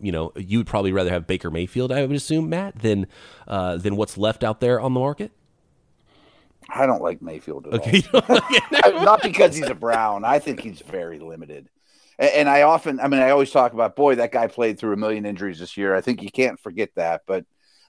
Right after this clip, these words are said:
Speaker 2: I didn't like him coming out of school. I haven't liked him any step of the way. I'd rather have Jimmy. Frankly, I'd rather just take my shot in, in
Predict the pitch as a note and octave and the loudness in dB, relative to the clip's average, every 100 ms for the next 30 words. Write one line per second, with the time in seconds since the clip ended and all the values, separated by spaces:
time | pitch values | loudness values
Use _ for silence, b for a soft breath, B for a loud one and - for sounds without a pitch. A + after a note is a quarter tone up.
0 | - E3+ D3+ C3 B2+ G#2 A2 G#2 F2+ - | 0 2 2 0 -2 -8 -6 -6 -8 -4
1 | D3 C#3 A#2+ A#2 A2 G#2+ G#2+ G#2 G2+ G2 | 2 4 4 0 -2 -4 -4 -6 -8 -8
2 | - G#2 F2+ F#2+ A2+ A2+ A2+ G#2+ A#2+ B2 | -6 -6 -4 0 2 4 2 0 0 2
3 | B2+ A2 G#2+ F#2 E2+ C3+ B2+ A#2+ A#2 G#2+ | 2 2 -2 -4 0 2 4 2 0 -4
4 | _ _ _ _ F#3 F#3+ D3+ D#3+ D3 D3+ | _ _ _ _ 4 4 4 2 4 4
5 | C#3 B2+ B2+ C#3+ A2 A2 - A#2+ A2 G#2 | 4 2 -2 -2 -2 -6 -2 0 0 -2
6 | G#2+ F2 F2+ A2 G#2 F#2+ F2 | -10 -12 -12 -8 -8 -10 -16